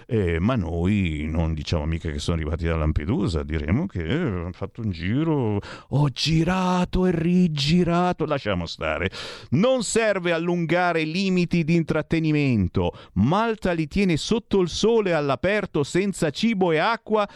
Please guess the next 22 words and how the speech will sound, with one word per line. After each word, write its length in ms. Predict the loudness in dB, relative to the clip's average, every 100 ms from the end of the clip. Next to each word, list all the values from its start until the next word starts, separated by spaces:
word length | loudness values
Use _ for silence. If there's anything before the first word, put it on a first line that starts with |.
| -10
fino 240 | -4 0 0
a 60 |
quando 420 | 0 0 0 0 0
rivelano 540 | 0 2 0 0 0
tutti 300 | 0 -2 0
i 40 | 0
dati 300 | 0 0 -2
necessari 680 | -2 -2 -2 0 0 0 -2
per 140 | -2
rispedirli 480 | -2 -2 0 0 0
al 80 | -2
mittente. 1080 | -4 -2 -2 0 2 4 6 6 4 4
Eh, 40 | 2
Marcello, 760 | 0 -2 -2 2 2 2 0 -2
non 140 | -4
siamo 380 | 0 0 0 -4
così 260 | -4 -6
cattivi, 520 | -4 -4 -4 -4 -4 -4
ti 100 | -4
immagini? 580 | -2 -2 -2 -6 -10 -12 -18 -4
Da 200 | -2 0
noi 380 | 0 0 -2